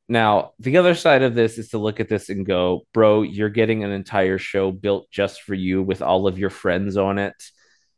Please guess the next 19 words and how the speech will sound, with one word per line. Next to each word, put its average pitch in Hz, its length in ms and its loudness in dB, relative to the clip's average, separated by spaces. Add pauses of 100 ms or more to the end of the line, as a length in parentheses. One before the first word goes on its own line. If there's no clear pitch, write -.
You 110 100 -2
never 98 340 0
have 104 260 -2
to 107 100 -8
see 98 520 -4
the 156 80 -10
people 98 400 -4
that 95 140 -2
you 95 160 -4
hate 98 460 -4 (100)
ever 101 240 0
again 92 460 0
'cause 92 180 -12
they'll 92 180 0
be 95 180 0
on 92 140 -2
the 90 120 0
other 90 200 0
show. 101 540 -2